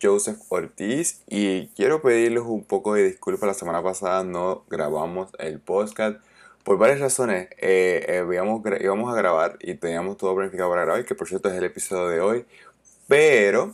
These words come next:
obviamente, yo estaba en proceso de vacaciones, mi, estuvimos hablando, eh, varias personas del equipo y realmente sabíamos que ustedes también estaban de vacaciones, así que por eso no grabamos la semana pasada, porque entendíamos que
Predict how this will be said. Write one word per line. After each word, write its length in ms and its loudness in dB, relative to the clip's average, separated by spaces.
obviamente, 480 -4
yo 60 0
estaba 240 -2
en 60 -4
proceso 220 -4
de 60 4
vacaciones, 880 -2
mi, 480 -8
estuvimos 380 -2
hablando, 540 2
eh, 160 -4
varias 200 0
personas 300 -6
del 80 0
equipo 400 -2
y 120 0
realmente 520 -4
sabíamos 560 -4
que 160 0
ustedes 420 -2
también 280 -6
estaban 320 -4
de 80 -4
vacaciones, 560 -4
así 180 -10
que 140 -6
por 160 -6
eso 180 -10
no 180 -6
grabamos 460 -4
la 140 -8
semana 320 -8
pasada, 580 -4
porque 320 0
entendíamos 680 -2
que 400 -2